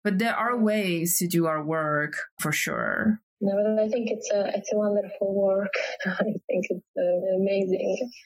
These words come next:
Speaker 1: Yeah, it is
Speaker 2: Because
Speaker 1: very
Speaker 2: facing
Speaker 1: wonderful. I don't know. People always feel, "Oh, real estate is so soulless. It's all about money." But I feel like that's really a misconception. You talked about mindset earlier, client's mindset as well.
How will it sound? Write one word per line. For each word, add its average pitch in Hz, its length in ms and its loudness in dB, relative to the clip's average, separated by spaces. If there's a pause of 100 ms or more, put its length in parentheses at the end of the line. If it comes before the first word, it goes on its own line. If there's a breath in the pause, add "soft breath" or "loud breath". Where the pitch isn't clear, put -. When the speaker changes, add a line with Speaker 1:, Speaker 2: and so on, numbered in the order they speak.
(180 loud breath)
Speaker 1:
Yeah, 165 320 0 (160)
it 180 80 2
is 185 60 4
Speaker 2:
Because 202 240 2
Speaker 1:
very 170 200 0
Speaker 2:
facing 151 60 -4
Speaker 1:
wonderful. 156 760 0 (560 loud breath)
I - 60 -4
don't 370 120 2
know. 403 160 0
People 359 240 0
always 349 380 2
feel, 294 440 0
"Oh, 285 140 -2
real 247 200 0
estate 262 340 -2
is 214 160 2
so 214 240 0
soulless. 208 720 0
It's 190 100 -4
all 196 80 0
about 190 260 0
money." 190 500 2
But 202 100 2
I 240 140 -2
feel 349 200 -2
like 349 160 -2
that's 277 220 -2
really 247 260 2
a 214 40 2
misconception. 190 880 0 (100)
You 214 100 2
talked 254 160 -2
about 254 160 -2
mindset 202 480 2
earlier, 165 560 0
client's 220 480 0
mindset 165 500 -2
as 165 200 -6
well. 165 420 0